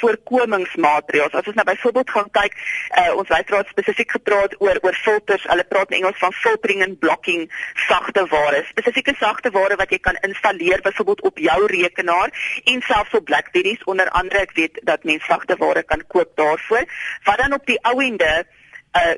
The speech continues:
kyk wat se inhoud jou kind op die ou ende van die internet aftrek. So dit, dit gaan basies die inhoud skandeer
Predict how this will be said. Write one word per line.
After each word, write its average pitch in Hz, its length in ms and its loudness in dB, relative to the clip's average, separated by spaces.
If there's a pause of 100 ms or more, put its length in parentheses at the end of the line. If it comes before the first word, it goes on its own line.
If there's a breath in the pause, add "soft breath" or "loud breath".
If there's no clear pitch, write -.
(140)
kyk 277 320 0
wat 180 240 0
se 202 200 2 (340)
inhoud 214 340 0
jou 175 160 2
kind 196 300 -2
op 196 140 0
die 190 180 0
ou 208 180 2
ende 185 200 0
van 196 200 0
die 190 120 -4
internet 175 520 0
aftrek. 156 680 -2
So 190 140 0
dit, 185 160 -4
dit - 300 -4
gaan 208 400 -2
basies 175 400 0
die - 140 -4
inhoud 226 300 0
skandeer 185 720 0